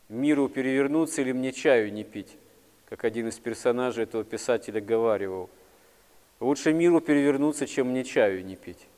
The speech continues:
И действительно так. В том смысле, что Господь Бог не может заставить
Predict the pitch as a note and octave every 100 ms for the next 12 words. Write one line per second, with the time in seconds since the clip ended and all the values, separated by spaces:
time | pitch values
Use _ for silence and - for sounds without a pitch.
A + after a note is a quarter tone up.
0 | _ _ _ _ _ B2+ C#3+ - G#3 F#3+
1 | F3 E3 A#2+ G2+ - - - _ _ _
2 | _ _ _ _ _ - C#3 - F3+ F3+
3 | C#3+ - D#3 C3+ - - - - - _
4 | - A#2 C#3 - D#3+ C#3+ E3 F#3+ D#3 -
5 | D3 D3+ E3 F3+ D#3 C#3 A2+ C3+ C3 -
6 | F3 F#3 F3 A#2+